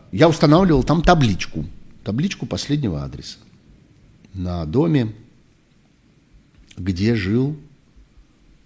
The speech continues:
человек, погибший в годы политических репрессий. В такой, ну,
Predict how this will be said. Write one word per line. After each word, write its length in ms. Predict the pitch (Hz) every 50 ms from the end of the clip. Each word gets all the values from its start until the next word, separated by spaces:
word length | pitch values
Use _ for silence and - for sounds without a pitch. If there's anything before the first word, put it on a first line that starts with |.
| _ -
человек, 560 | - - 92 87 85 85 104 135 147 147 -
погибший 640 | - 90 78 80 101 120 - - - 143 135 131 135
в 140 | - - 73
годы 240 | 71 90 113 143 143
политических 640 | - 92 80 80 76 92 98 98 - - 135 123 -
репрессий. 520 | 110 95 - - 69 62 - - - - _ _ _ _ _ _ _ _ _ - - - - - - - - _ - - - - _ _ _ _ _ _ _ _ _
В 80 | -
такой, 800 | - - 101 - - 156 170 170 170 160 156 147 131 113 - - - - - - - - _ _ _ _ - - - _ - _ _ - - - - _ _ _ _ _ _
ну, 320 | - 110 127 131 - -